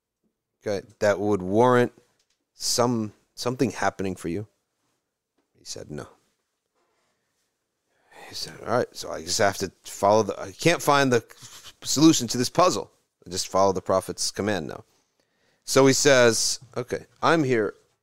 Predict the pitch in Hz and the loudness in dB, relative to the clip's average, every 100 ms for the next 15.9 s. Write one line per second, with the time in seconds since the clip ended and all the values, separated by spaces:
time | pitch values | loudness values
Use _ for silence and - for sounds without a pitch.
0 | _ _ _ _ _ 95 - 95 92 - | _ _ _ _ _ -18 -10 -6 -4 -2
1 | 90 73 85 78 64 - 69 - - - | -4 -4 -10 -8 -10 -12 -14 -14 -16 -16
2 | - 95 _ _ _ _ _ _ _ _ | -20 -20 _ _ _ _ _ _ _ _
3 | _ _ _ _ _ _ _ _ _ _ | _ _ _ _ _ _ _ _ _ _
4 | 92 92 143 135 107 95 95 _ _ - | -8 -2 -2 -2 -2 -2 -4 _ _ -8
5 | 120 104 95 - 82 76 73 - - _ | -4 -2 -2 -6 -8 -10 -12 -14 -20 _
6 | _ 147 156 139 147 160 127 139 139 123 | _ -8 -6 -4 -4 -4 -4 -4 -6 -6
7 | 151 - - - 110 110 139 - - _ | -8 -8 -12 -2 -2 0 -8 -12 -20 _
8 | _ _ _ _ _ _ _ _ _ _ | _ _ _ _ _ _ _ _ _ _
9 | _ _ _ _ _ _ _ _ _ _ | _ _ _ _ _ _ _ _ _ _
10 | 117 123 - 104 98 107 95 95 95 - | -4 -4 -2 -4 -2 -4 -2 -4 -6 -4
11 | 87 90 - - - - - 92 - 95 | -4 -4 -8 -10 -10 -10 -10 -14 -8 -4
12 | 110 73 78 _ - - - 117 214 190 | -4 -6 -12 _ -20 -12 0 4 4 6
13 | 156 151 _ _ _ _ _ - - 107 | 4 2 _ _ _ _ _ -20 -12 -8
14 | 110 85 73 82 87 92 - 87 82 82 | -6 -8 -10 -6 -4 -6 -8 -8 -8 -8
15 | - - - - 78 - - - - | -12 -14 -20 -14 -12 -14 -18 -18 -18